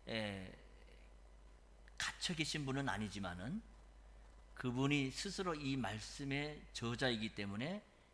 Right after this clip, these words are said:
이 말씀을 은혜의 방도로 사용하기를 기뻐하셨어요. 마치 성자 예수님께서 하나님이시지만은,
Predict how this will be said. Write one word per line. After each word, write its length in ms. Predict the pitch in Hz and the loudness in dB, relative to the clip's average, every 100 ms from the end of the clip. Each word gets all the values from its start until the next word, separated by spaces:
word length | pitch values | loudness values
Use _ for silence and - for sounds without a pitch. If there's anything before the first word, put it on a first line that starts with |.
| - | -4
이 100 | 123 | 2
말씀을 600 | 113 104 - 113 131 196 - - - - | 4 4 2 0 2 0 -6 -20 -12 -2
은혜의 380 | 127 131 143 143 | 4 6 6 6
방도로 380 | 113 110 107 | 4 2 0
사용하기를 540 | 101 107 98 92 104 117 - - | 0 0 0 0 -4 -4 -10 -10
기뻐하셨어요. 760 | - 175 - 135 - - - 71 - - - - - - - - - - - | -6 -6 -4 -6 -6 -8 -10 -12 -18 -20 -20 -20 -20 -20 -20 -20 -20 -20 -6
마치 480 | 110 - 156 165 247 - - - - - - - | -4 2 4 4 0 -12 -20 -20 -20 -20 -20 -12
성자 580 | - - 151 151 151 117 | -8 -4 -2 2 4 4
예수님께서 880 | 117 135 123 113 113 - 156 165 - - - | 2 2 0 0 -2 0 -2 -2 -8 -20 -18
하나님이시지만은, 1200 | - - 160 165 170 151 127 - 107 95 139 123 | -8 -6 -2 0 0 0 -2 -2 -2 0 0 -2